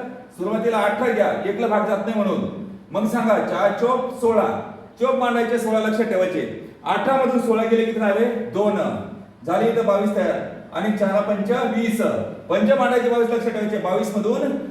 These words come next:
वीस गेले, राहिले दोन, झाले चोवीस. आणि चार सकम चोवीस, सकम मांडायचे चोवीस, लक्षात ठेवायचे. चोवीस मधून चोवीस गेले, शून्य म्हणजे भाग पूर्ण गेलाय.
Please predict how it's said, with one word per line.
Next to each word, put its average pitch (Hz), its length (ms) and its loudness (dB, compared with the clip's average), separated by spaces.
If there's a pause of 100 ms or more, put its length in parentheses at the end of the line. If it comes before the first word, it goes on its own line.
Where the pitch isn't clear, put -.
(140)
वीस 208 280 0
गेले, 214 200 0
राहिले 208 220 2
दोन, 190 280 -4
झाले 165 260 -4
चोवीस. - 560 -2 (260)
आणि 190 160 -2 (100)
चार 202 220 2
सकम 196 420 -2
चोवीस, 180 640 -4 (220)
सकम 220 260 -2
मांडायचे 208 380 0
चोवीस, 196 300 -4
लक्षात 202 200 0
ठेवायचे. 175 320 0
चोवीस 180 260 -2
मधून 175 200 -4
चोवीस 180 200 0
गेले, 180 180 0
शून्य 196 260 -2
म्हणजे 175 180 -2
भाग 156 140 2
पूर्ण 160 380 -2 (580)
गेलाय. 196 500 0